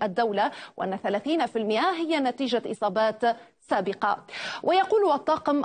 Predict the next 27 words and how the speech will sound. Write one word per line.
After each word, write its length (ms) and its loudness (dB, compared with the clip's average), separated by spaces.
الطبي 600 0
العامل 420 2
في 160 -4
هذه 280 -2
الورشة 420 0
إن 320 0
المنظمة 600 -2
زودت 460 -2
ستمائة 580 -2
من 200 -2
فاقد 340 0
الأطراف 600 2
في 100 -2
نينوى 440 2
بالأطراف 760 -2
الصناعية 600 -2
اللازمة 560 0
لمساعدتهم 1080 2
على 180 0
الحركة 520 0
وتدبر 680 0
شؤون 360 -2
حياتهم، 680 0
وأن 200 0
هناك 400 -2
مئات 520 0
آخرين 680 0